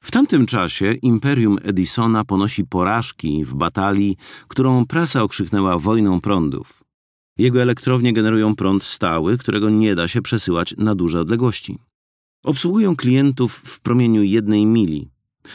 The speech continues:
W metropoliach o gęstym zaludnieniu interes przynosi zyski, ale w małych miastach i na wsi Edison nie ma szans z konkurencją produkującą prąd przemienny,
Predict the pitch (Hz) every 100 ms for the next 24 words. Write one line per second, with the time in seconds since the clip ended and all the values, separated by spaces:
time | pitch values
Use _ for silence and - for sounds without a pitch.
0 | - 87 107 117 123 139 135 117 104 98
1 | 110 123 127 110 101 85 92 92 90 90
2 | 95 113 123 - - - 131 127 98 120
3 | - 98 87 - 151 190 147 - 98 92
4 | - - - 208 151 131 131 107 104 95
5 | 92 - 123 104 101 104 - 110 104 -
6 | - - 127 120 120 113 113 120 120 117
7 | 139 120 101 90 82 - - - 117 101
8 | 104 120 127 127 123 120 131 131 117 95
9 | 92 113 110 - 92 85 - _ - 123
10 | 127 117 92 87 80